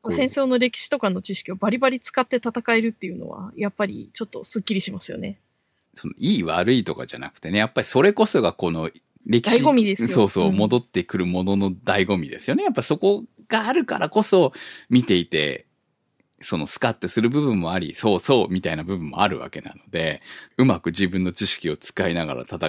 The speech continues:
Speaker 1: ってる感、みたいなところがね。しかも、あの、参謀じゃないからね。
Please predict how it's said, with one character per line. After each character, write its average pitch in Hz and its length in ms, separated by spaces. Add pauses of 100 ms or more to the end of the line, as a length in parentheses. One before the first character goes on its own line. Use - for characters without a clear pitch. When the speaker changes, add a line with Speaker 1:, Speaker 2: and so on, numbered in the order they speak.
Speaker 1:
っ 69 80
て 76 140
る 76 100
感、 - 340
み 76 120
た - 120
い - 60
な - 80
と - 120
こ - 120
ろ - 80
が - 80
ね。 - 120
し - 160
か - 100
も、 - 260 (340)
あ 87 120
の、 73 460 (200)
参 285 380
謀 269 220
じ 220 100
ゃ 208 60
な 185 120
い 127 60
か - 180
ら - 60
ね。 143 140